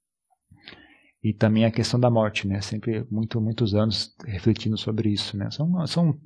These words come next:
assuntos que estão intimamente inter-, interligados, né, difícil você refletir sobre um sem refletir sobre o outro também, né. E aí você tem ainda mais força, né, ainda mais interesse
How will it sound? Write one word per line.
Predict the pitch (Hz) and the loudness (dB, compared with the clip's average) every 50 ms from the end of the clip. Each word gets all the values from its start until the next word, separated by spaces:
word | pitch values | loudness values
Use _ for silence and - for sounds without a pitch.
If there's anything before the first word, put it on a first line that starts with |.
| - - | -4 -2
assuntos | 131 127 - - - 147 143 - | -2 -2 0 0 0 2 0 2
que | - 139 | -2 0
estão | - - 139 131 120 110 98 101 - - _ - - - - - - - - - _ | 2 4 4 6 6 4 2 2 -4 -14 _ -20 -20 -20 -20 -20 -20 -20 -20 -18 _
intimamente | - 120 123 120 - 120 120 110 110 113 110 - | 0 2 2 2 4 4 4 6 6 4 4 4
inter-, | 117 104 - - - | 2 0 0 -2 0
interligados, | 127 110 - 120 113 107 104 98 110 101 101 98 | 0 4 6 6 6 6 6 4 4 4 4 4
né, | 101 104 | 2 0
difícil | 98 - - - 139 143 139 - 117 | 0 -2 2 4 4 4 6 4 0
você | 107 - 107 | 2 4 2
refletir | 98 98 - 107 - - 104 | 2 4 2 0 0 0 -6
sobre | - - 113 104 101 101 104 | -2 -2 -2 0 2 2 4
um | 113 127 | 4 4
sem | 123 - - 120 113 | 2 2 2 2 2
refletir | 95 - 117 110 - - 117 | 4 4 4 2 2 -2 -6
sobre | - - 113 104 107 | -4 -4 -2 0 0
o | 101 | 0
outro | 101 104 104 101 - - | 0 -2 -4 -4 -10 -14
também, | - - 104 98 - 151 131 120 | -10 -8 -6 -4 -4 -4 -6 -6
né. | 123 123 - _ _ _ _ _ _ _ _ _ _ _ _ _ _ _ _ _ _ _ _ _ _ _ _ _ _ _ _ _ _ _ _ _ _ _ _ _ _ _ _ _ _ _ _ _ _ _ _ _ _ _ _ _ _ _ _ _ _ _ _ _ _ _ _ _ _ _ _ _ _ _ _ _ _ _ _ _ _ _ _ _ _ _ _ _ _ _ _ _ _ | -10 -12 -14 _ _ _ _ _ _ _ _ _ _ _ _ _ _ _ _ _ _ _ _ _ _ _ _ _ _ _ _ _ _ _ _ _ _ _ _ _ _ _ _ _ _ _ _ _ _ _ _ _ _ _ _ _ _ _ _ _ _ _ _ _ _ _ _ _ _ _ _ _ _ _ _ _ _ _ _ _ _ _ _ _ _ _ _ _ _ _ _ _ _
E | 127 110 101 101 104 | -8 -4 -2 -2 0
aí | 101 101 98 98 101 107 | 0 0 0 0 -2 -2
você | 104 110 - - 117 | -2 -4 -2 -4 -4
tem | - - 117 | -2 0 0
ainda | 110 107 113 123 127 131 | 2 2 4 4 4 4
mais | 120 120 120 110 - | 4 4 2 2 0
força, | - - - 120 123 123 - - - 110 | -2 0 4 4 4 4 2 -2 0 0
né, | 104 104 107 107 | 2 2 2 2
ainda | 117 113 110 113 | 2 2 2 2
mais | 110 110 113 117 110 104 95 - - - - | 2 4 2 4 2 2 0 0 -4 -4 -4
interesse | 120 110 - 113 107 107 113 120 120 - - - 117 104 101 104 | -4 0 2 4 6 6 6 6 4 2 0 0 0 0 0 -4